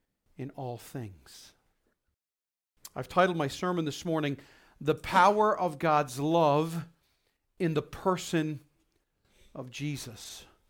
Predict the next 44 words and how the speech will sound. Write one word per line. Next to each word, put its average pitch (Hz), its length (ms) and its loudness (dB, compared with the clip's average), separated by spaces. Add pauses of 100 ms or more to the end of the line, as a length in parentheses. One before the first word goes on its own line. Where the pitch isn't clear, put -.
(600)
The 143 100 0
power 202 420 6
of 156 140 0
God's 151 320 4
love 151 200 2
in 151 60 -6
the 147 80 -6
person 151 600 -6 (1000)
of 131 160 -12
Jesus. 170 720 -4 (1200)
Again, 165 500 2
I 156 220 0
do 175 240 -2
love 165 360 4
the 156 100 0
way 147 360 2
that 147 300 0 (260)
we 156 60 0
come 185 300 0
to 190 100 0
a 170 60 4
passage 170 560 -2
with 151 160 -2
a, - 80 -4 (220)
which 165 200 -6
coincides 175 800 4
with 156 160 -2
us 147 140 -2
coming 165 340 -2
to 151 40 -2
the 147 120 -2
table 151 340 0
of 139 80 -2
the 143 80 0
Lord, 151 300 4
as 131 100 -4
this 143 180 -4
is 135 120 -8
the 143 80 -8
first - 340 -6 (400)
Sunday 160 420 2
in 139 140 -2
March. 147 380 2
And 135 160 -6